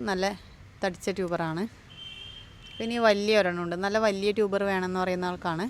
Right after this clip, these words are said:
ഇതിപ്പോൾ രണ്ട് പീസോ മൂന്ന് വേണമെങ്കിൽ ഒക്കെ ആക്കി നട്ട് വയ്ക്കാവുന്നതാണ്.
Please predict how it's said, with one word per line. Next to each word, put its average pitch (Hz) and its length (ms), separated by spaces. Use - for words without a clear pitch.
ഇതിപ്പോൾ 233 260
രണ്ട് 214 200
പീസോ 214 240
മൂന്ന് 220 260
വേണമെങ്കിൽ 202 320
ഒക്കെ 196 160
ആക്കി 185 200
നട്ട് 180 260
വയ്ക്കാവുന്നതാണ്. 180 760